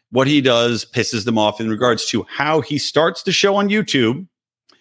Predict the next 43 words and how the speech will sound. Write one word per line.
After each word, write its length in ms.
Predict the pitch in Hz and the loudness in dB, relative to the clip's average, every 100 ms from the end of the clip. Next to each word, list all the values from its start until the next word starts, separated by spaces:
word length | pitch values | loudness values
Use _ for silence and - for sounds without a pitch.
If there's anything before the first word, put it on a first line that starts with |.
| _ | _
We'll 160 | 120 123 | -2 2
talk 260 | 156 160 | 0 2
about 160 | 160 156 | 2 2
a 60 | |
couple 240 | 147 170 196 | 2 -2 0
topics 480 | - 123 110 120 - | 2 2 2 -2 -2
and 180 | 131 131 | 0 2
then 180 | 156 170 | 2 2
tell 200 | 151 143 | 0 2
people 240 | 143 131 | 0 -2
specifically, 500 | - 135 190 117 107 | -4 -2 -2 -2 -4
"Go 240 | 90 110 101 | 0 0 2
to 180 | - | 0
Rumble." 360 | 104 101 85 - _ _ _ - _ - | 0 0 -2 -10 _ _ _ -20 _ 0
Why? 440 | 123 180 233 233 - | 2 4 2 -2 -6
Because 800 | - 131 - 226 147 92 110 139 - _ | -8 -6 0 2 4 2 -2 -6 -14 _
he 180 | - 160 | 0 4
knows 300 | 151 175 139 | 4 4 2
that 120 | 180 | 0
YouTube 360 | 131 131 143 127 | 2 0 2 2
will 100 | 123 | 2
censor 400 | - 120 120 127 | 2 0 2 0
his 160 | 120 | 0
content 460 | - 151 147 - 87 | 0 4 4 2 -2
if 60 | 95 | -4
he 60 | |
talks 320 | - 104 - | 0 0 0
about 220 | 101 104 101 | 0 2 2
vaccines, 540 | 110 - 175 165 - | 0 2 2 2 2
if 40 | |
he 80 | 98 | -4
talks 320 | - 92 90 | -2 -2 -2
about, 300 | 98 98 95 - - - | -2 0 0 -4 -8 -2
uh, 120 | 117 | 0
elections, 500 | 139 170 - 110 87 | 2 0 2 0 0
if 60 | 92 | -2
he 80 | 90 | -2
talks 320 | 101 98 - | -2 -2 0
about 280 | 101 101 - - - | 2 0 -2 -8 -4
any 220 | 170 196 | 0 2
number 520 | 190 185 202 147 139 | 2 4 4 4 4
of 300 | 123 127 113 | 2 0 0
the 260 | 120 127 | 0 0